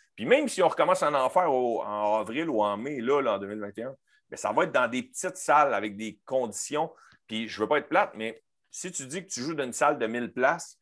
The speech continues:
puis que le maximum, c'est deux cent cinquante personnes, je m'excuse, mais c'est à partir du quart que tu commences à faire de l'argent d'habitude. Là, si tu pourras pas faire de l'argent avec deux cent cinquante, à moins qu'il y ait des subventions. Puis, euh, moi, moi, c'est, c'est une affaire que je trippe. Moi, c'est courir après des subventions.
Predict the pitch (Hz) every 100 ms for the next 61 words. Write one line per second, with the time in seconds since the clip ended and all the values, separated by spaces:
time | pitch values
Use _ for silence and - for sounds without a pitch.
0 | _ _ _ - 113 117 - 113 156 156
1 | 107 117 117 123 127 123 - 95 - 160
2 | 175 _ _ - 113 113 - 190 143 113
3 | - 113 123 - 175 160 110 - 131 131
4 | 120 - 87 - 143 113 95 - 95 87
5 | 101 110 107 - 113 110 - - _ _
6 | - 165 143 113 - 170 160 - 110 156
7 | 156 135 120 117 139 123 113 110 113 113
8 | 104 147 147 92 117 131 107 101 101 101
9 | 90 - 170 - _ _ _ - 98 95
10 | 92 90 90 90 87 82 - 135 139 -
11 | - 117 143 147 - - _ _ _ -
12 | 110 110 98 135 - 107 - 117 139 110
13 | - 113 107 110 98 92 92 92 85 104
14 | 127